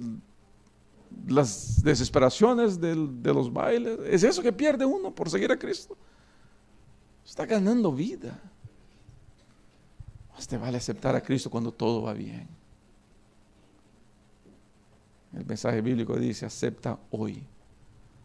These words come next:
No es mañana, no es pasado mañana. Mañana quiero tener bautismos aquí. Y yo sé que hay gente aquí que puede ser bautizada.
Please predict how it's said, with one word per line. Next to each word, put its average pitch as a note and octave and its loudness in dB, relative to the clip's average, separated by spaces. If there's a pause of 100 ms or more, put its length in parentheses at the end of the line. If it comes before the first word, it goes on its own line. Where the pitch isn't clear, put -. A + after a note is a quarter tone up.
(220)
No A2 -8
es G2+ -12
mañana, E3+ 0 (760)
no B2+ -12
es - -12
pasado A#2 0
mañana. A2 -2
Mañana A2 0
quiero A#2 0
tener A2 -2
bautismos G#2 -4
aquí. - -14 (1700)
Y A#2 -2
yo G#2+ 2
sé A2 -4
que - -4
hay A2 0
gente A#2 -4
aquí C3+ -2
que - -6
puede C3+ 4
ser A2+ -8
bautizada. - -12